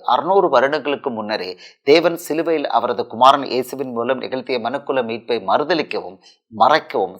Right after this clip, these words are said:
சாத்தானால் கூறப்பட்ட மிகப்பெரிய பொய்கள் என்பதும் இது விஷமமான ஒன்று என்பதும் இதை செய்த முகமது வேறு யாருமல்ல பிசாசுதான் என்பதும் தெளிவாக விளங்குகிறது. கேள்விகள்.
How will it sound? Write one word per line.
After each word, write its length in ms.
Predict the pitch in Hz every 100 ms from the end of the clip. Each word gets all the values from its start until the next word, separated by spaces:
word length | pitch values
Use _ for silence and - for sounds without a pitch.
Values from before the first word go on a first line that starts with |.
| -
சாத்தானால் 540 | 127 135 135 135 120
கூறப்பட்ட 520 | - 120 120 113 117
மிகப்பெரிய 540 | 117 110 135 139 123 120
பொய்கள் 380 | 117 123 127 120
என்பதும் 380 | 95 107 110 127 - - _
இது 220 | 120 123 104
விஷமமான 680 | 120 - 185 170 147 135 113
ஒன்று 320 | 117 120 120
என்பதும் 420 | 104 104 101 110 -
இதை 180 | 113
செய்த 320 | 107 143 151 143
முகமது 380 | 110 120 123
வேறு 200 | 110 101
யாருமல்ல 580 | 98 110 131 127 107 95 92 - -
பிசாசுதான் 640 | 117 113 139 139 131 131 117
என்பதும் 480 | 113 107 104 131 131 -
தெளிவாக 520 | 113 131 117 113 139
விளங்குகிறது. 680 | 113 110 117 104 87 85 82 _ _ _ _ _ _ _ _ _ _ _ _ _ _ _ -
கேள்விகள். 480 | 147 139 123 98 -